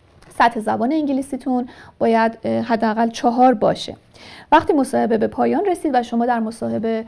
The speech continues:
اه، قبول شدید، نامه‌ای برای شما میاد و از شما درخواست می‌شه که مبلغ یکصد هزار دلار کانادا رو به حساب دولت منیتوبا واریز بکنید. این مبلغ یک باره باید واریز بشه.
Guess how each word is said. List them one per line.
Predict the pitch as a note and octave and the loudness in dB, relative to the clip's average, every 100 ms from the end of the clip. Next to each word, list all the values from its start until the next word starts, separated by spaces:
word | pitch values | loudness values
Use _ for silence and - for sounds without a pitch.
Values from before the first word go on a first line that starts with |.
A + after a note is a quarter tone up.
| - - - | -14 -18 -8
اه، | B3+ A#3 | -4 -2
قبول | - A#3+ B3 A#3 | 0 0 2 -2
شدید، | - A3+ A3 C#4+ G4+ - - - - | -2 -2 0 0 0 -2 -20 -20 -6
نامه‌ای | A#3+ C4 C4+ G4 | 0 2 2 2
برای | F4+ E4+ | 2 2
شما | E4 C#4+ | 0 -2
میاد | C4+ C4 C4 B3+ | 0 2 2 2
و | |
از | A3+ A3+ | 0 -2
شما | A3+ A3+ | -2 -2
درخواست | A3 A3 A3+ E4+ F4 | -2 -4 0 -2 0
می‌شه | D#4+ D#4+ | -4 -4
که | D4+ D4+ | -6 -2
مبلغ | B3 A3+ A3+ A#3 C4 D4+ D#4 D4 D4+ - - | 0 -2 -2 0 0 0 2 2 -2 -8 -2
یکصد | A#3 A3+ - D4 D#4 D4 | 0 0 -2 -6 -4 -4
هزار | C#4 B3+ B3 | -2 0 0
دلار | A#3+ A3+ A3+ B3 | 2 2 2 0
کانادا | B3+ B3+ A3 A3 A3+ | -2 -2 -2 -2 -2
رو | A#3 | -2
به | A3+ | -6
حساب | A3+ G#3+ A#3+ B3+ D#4 | -8 -8 -4 -2 -2
دولت | C#4 A3+ A3 A3+ | -2 -2 -2 -2
منیتوبا | C#4+ A#3 G#3 G#3 A3 G#3+ A3+ | -2 -2 -2 -4 -6 -4 -2
واریز | A3 G3 A#3 B3+ | -2 -6 -6 -4
بکنید. | C4 B3 B3+ B3 B3 | -6 -4 -4 -4 -4
این | - A3+ | -2 -2
مبلغ | G#3 G#3 C4+ | -2 -4 -4
یک | B3 A3+ G3 | 0 0 -2
باره | - G#3 A3 | -4 -4 -2
باید | G3+ F#3+ | -4 -8
واریز | G#3+ - D3 - | -10 -10 -10 -12
بشه. | - - | -14 -14